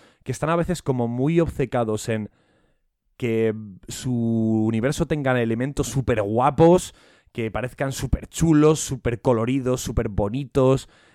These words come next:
eh, incluso chocantes, pero que luego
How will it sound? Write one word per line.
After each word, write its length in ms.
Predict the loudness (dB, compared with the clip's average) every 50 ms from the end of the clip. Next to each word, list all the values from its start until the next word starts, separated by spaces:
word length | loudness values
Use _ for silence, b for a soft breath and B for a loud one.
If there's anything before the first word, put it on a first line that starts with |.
| b -8
eh, 480 | -4 -2 -2 0 0 0 0 0 -2 -4 -6 -8
incluso 360 | -10 -8 -6 -6 -6 -6 -6
chocantes, 760 | -4 -2 -2 0 2 2 0 0 0 0 0 0 0 -2 -6 b b b b b b _ _
pero 240 | 2 2 2 2 2
que 120 | 2 4
luego 500 | 6 8 8 8 8 6 4 2 2 -2